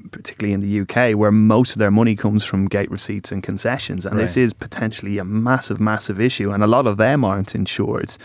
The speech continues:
Speaker 1: So that, that factor you know, the E F L could be in for, for more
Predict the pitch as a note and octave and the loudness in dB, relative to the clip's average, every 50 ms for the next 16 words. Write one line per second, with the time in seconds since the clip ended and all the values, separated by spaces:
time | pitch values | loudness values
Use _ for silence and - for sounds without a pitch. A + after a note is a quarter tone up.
0 | - - - - - - - - - A#2 A2 C3 C#3 - C#3+ - C3+ C#3+ C#3 - | -18 -18 -18 -18 -20 -18 -14 -10 -4 -2 0 0 0 -2 -2 -2 0 0 -2 -2
1 | - - C3 B2+ B2 - - - A2+ G#2+ G#2+ G#2 G2+ G#2 - - - - - - | -4 -4 -2 -2 -2 -4 -2 0 2 4 4 4 2 0 -4 -14 -20 -20 -20 -20
2 | - - _ - A#2 A2 G#2+ G#2+ G2 A#2 B2+ C#3 C#3 A2+ G2+ - C3 B2+ B2+ A#2+ | -20 -20 _ -4 -2 0 0 2 2 4 4 4 4 4 2 2 2 2 4 2
3 | G#2+ - - A#2+ A2 G2+ - - A2 G#2+ G#2 G#2 A2 A2+ A2+ A2 G#2 - - - | 0 0 -2 -2 -2 -2 -2 -2 0 0 2 4 4 4 4 4 2 0 -2 -2
4 | G#2 G2+ G2+ G2+ G#2 G2+ - - - - G#2+ G#2 G#2+ G#2+ A2 A2+ A2+ A#2+ B2 B2 | 2 4 4 4 2 2 -2 -6 -2 0 2 4 4 4 4 4 4 4 4 4
5 | A#2+ A#2+ A#2 A2+ A2 G#2+ G2+ | 4 4 4 4 4 4 2